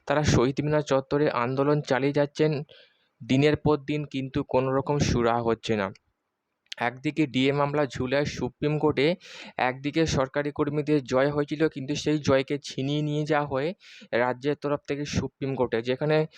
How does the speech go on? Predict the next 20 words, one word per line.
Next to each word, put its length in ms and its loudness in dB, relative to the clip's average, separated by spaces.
সরকারি 460 0
কর্মীদের 540 2
জয় 260 2
বলতে, 340 0
আহ, 320 0
কলকাতা 380 -2
হাইকোর্ট 440 0
রায় 240 -2
দিয়েছিল 360 -6
তিন 280 0
মাসের 420 0
মধ্যে 380 2
সমস্ত 420 -2
সরকারি 400 0
কর্মীদের 480 0
বকেয়া 440 0
ডিএ 180 2
মিটিয়ে 360 -2
দিতে 160 0
হবে। 200 6